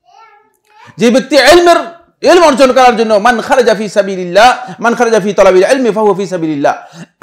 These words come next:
যে ব্যক্তি ইলম অর্জন করার জন্য বেরিয়ে পড়বে, ফাহুয়া ফি সাবিলিল্লাহ, সে আল্লাহর রাস্তায় বেরিয়ে পড়লো,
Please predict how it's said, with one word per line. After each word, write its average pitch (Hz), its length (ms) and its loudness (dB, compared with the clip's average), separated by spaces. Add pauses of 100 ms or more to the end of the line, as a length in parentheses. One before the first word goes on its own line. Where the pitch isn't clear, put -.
(260)
যে 254 140 0
ব্যক্তি 254 240 -2
ইলম 294 300 0
অর্জন 247 240 4
করার 247 260 2
জন্য 220 140 -2
বেরিয়ে 220 320 0
পড়বে, 196 460 2 (760)
ফাহুয়া 269 300 4
ফি 240 140 -2
সাবিলিল্লাহ, 247 800 0
সে - 120 0
আল্লাহর 262 340 4
রাস্তায় 233 300 2
বেরিয়ে 160 200 0
পড়লো, 113 240 -12